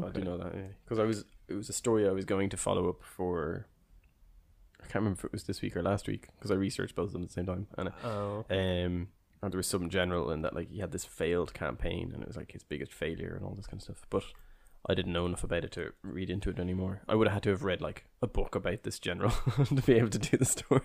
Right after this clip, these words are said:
Speaker 1: <laughs> so I
Speaker 2: Yeah,
Speaker 1: didn't.
Speaker 2: yeah. I'm gonna go back on something I said, just 'cause I, I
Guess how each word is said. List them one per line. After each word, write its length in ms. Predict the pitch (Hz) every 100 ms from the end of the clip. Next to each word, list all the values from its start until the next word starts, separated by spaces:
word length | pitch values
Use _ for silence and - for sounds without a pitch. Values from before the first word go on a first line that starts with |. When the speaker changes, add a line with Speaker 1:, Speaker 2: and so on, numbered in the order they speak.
| -
Speaker 1:
<laughs> 120 | 139
so 180 | - -
I 40 | 135
Speaker 2:
Yeah, 120 | 117
Speaker 1:
didn't. 280 | 104 101 101
Speaker 2:
yeah. 200 | 101 101 - - - - - - - - - - - -
I'm 120 | 143
gonna 140 | 160
go 60 | 123
back 260 | 117 120
on 60 | 110
something 220 | - -
I 60 | 98
said, 240 | - 104
just 140 | 110 -
'cause 160 | 104
I, 120 | 104
I 260 | - 101